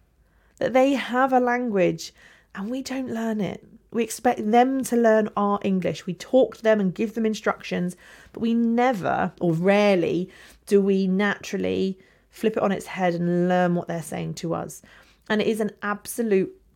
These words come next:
eye-opener. So I personally believe one of the main reasons our dogs bark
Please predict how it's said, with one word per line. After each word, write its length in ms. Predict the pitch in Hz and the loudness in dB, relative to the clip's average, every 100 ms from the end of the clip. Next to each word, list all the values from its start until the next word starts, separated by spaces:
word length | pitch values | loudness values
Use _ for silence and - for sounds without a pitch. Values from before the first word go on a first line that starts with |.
| _ | _
eye-opener. 720 | 170 170 160 160 - 143 143 - _ _ _ _ _ _ _ _ - - | -6 -4 -4 -6 -8 -10 -10 -14 _ _ _ _ _ _ _ _ -14 -12
So 300 | - 247 226 - | -2 0 0 0
I 440 | 233 262 349 392 359 | -2 0 2 2 0
personally 640 | - 262 269 247 - 226 208 | -2 0 0 0 -2 0 0
believe 280 | 185 185 180 | 0 0 0
one 80 | |
of 80 | 196 | 0
the 60 | 214 | 2
main 400 | 214 240 285 311 | 2 2 0 -2
reasons 360 | 311 294 247 214 | -2 -2 -2 -2
our 140 | 196 | -2
dogs 240 | 190 175 | -2 -4
bark 640 | 175 196 180 - - - | -6 -8 -6 -6 -8 -12